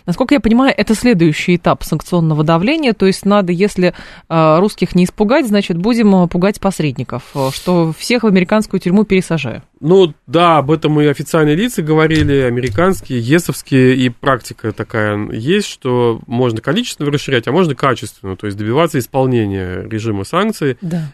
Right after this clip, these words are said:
Speaker 2: И здесь, конечно, э, много чего еще можно сделать им, и они делают. Э, ну, во-первых, американцы работают активно с бизнесом, вот то, то, о чем вы говорили, то, что мы в канале, э,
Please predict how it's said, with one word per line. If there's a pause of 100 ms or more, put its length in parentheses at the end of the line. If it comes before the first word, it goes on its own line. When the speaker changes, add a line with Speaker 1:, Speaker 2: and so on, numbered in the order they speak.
(120)
Speaker 2:
И
здесь,
конечно,
э,
много
чего
еще
можно
сделать
им, (640)
и
они
делают. (120)
Э,
ну,
во-первых,
американцы
работают
активно
с
бизнесом,
вот (360)
то,
то,
о
чем
вы
говорили,
то,
что
мы
в
канале, (640)
э,